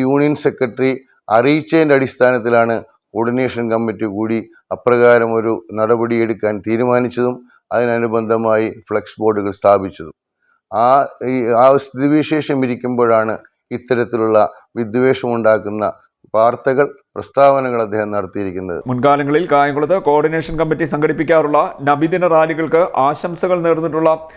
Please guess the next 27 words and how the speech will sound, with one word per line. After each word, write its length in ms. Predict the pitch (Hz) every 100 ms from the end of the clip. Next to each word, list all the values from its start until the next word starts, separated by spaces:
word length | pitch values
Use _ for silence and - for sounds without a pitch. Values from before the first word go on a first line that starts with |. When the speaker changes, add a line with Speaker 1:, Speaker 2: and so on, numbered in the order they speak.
| - - 139
Speaker 2:
എസ് 120 | 143 180
എൻ 60 | 180
ഡി 80 | 180
പി 60 | 175
യൂണിയൻ 280 | 170 165 120 101 - 143
ബോർഡുകൾ 320 | 156 160 185 185
സ്ഥാപിക്കുകയും 640 | 156 156 170 170 165 101 - - -
റാലിയെ 300 | 156 170 180 180
പൊതുസ്ഥലത്ത് 500 | 160 190 226 185 180 175
സ്വീകരിക്കുകയും 600 | 170 170 175 165 165 131 104
ശീതളപാനീയങ്ങൾ 680 | 156 165 196 185 180 180 180 160
വിതരണം 300 | 165 185 180
ചെയ്യുകയും 340 | 170 165 147 113
ഉണ്ടായിട്ടുണ്ട്. 440 | 104 101 92 110 160 - - 131
ഈ 20 | 147
വർഷം 260 | 151 165 165 143
ഗുരുജയന്തി 520 | 151 156 175 160 170 170 - - 151
ആഘോഷങ്ങളിൽ 540 | 160 170 175 170 160 185 143
ആശംസ 320 | 151 202 180 196 170
അർപ്പിച്ചുകൊണ്ട് 460 | - 180 175 160 185 - 165
കായംകുളം 400 | 165 151 165 196 156 131
ജമാഅത്ത് 480 | 175 185 196 185 190 170
കോർഡിനേഷൻ 480 | 165 165 160 165 151
കമ്മിറ്റി 260 | 143 123 123
ഫ്ലെക്സ് 240 | 160 156 196
ബോർഡുകൾ 280 | 202 190 185
സ്ഥാപിക്കുകയും 520 | 175 170 170 151 117